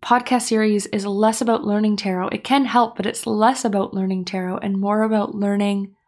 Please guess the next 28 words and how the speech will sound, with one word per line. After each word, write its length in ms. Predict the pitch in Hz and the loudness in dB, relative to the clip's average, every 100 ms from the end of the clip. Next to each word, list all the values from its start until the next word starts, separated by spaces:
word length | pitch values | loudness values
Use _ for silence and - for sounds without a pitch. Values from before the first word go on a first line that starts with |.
| _ _ _ | _ _ _
who 140 | - 254 | 2 2
you 280 | 196 226 | 4 4
are 320 | 214 196 214 - | 4 2 0 -2
and 100 | 214 | 0
about 220 | 202 202 | 2 0
yourself. 440 | 202 185 - - - _ _ _ | -2 -2 -2 -2 -6 _ _ _
So 160 | - 226 | 2 4
I 80 | 220 | 4
hope 420 | - 262 262 262 | 0 0 2 2
you 100 | 247 | 2
enjoy 340 | 226 208 202 | 2 2 0
it. 200 | 202 202 - | 0 -2 -4
I 80 | 190 | -10
hope 420 | - 220 226 - _ - - _ | 0 2 2 -2 _ -20 -20 _
you're 160 | 240 214 | 2 2
excited 480 | 208 - 202 196 196 | 2 -2 0 0 0
and 100 | 196 | 0
along 300 | 196 196 196 | 2 0 -2
for 100 | 196 | -4
the 140 | 196 | -2
ride. 460 | 190 190 202 220 - - - | 0 0 0 -4 -8 -20 -6
If 200 | - 233 | -2 2
you 200 | 262 - | 2 2
are 440 | 226 240 277 277 269 | 4 6 6 4 2
interested 540 | 247 247 247 233 214 196 | -2 0 0 0 -2 0
in 280 | 220 220 | 0 2
learning 320 | 220 233 254 240 | 4 4 2 0
tarot, 520 | 220 202 190 202 | 2 2 2 0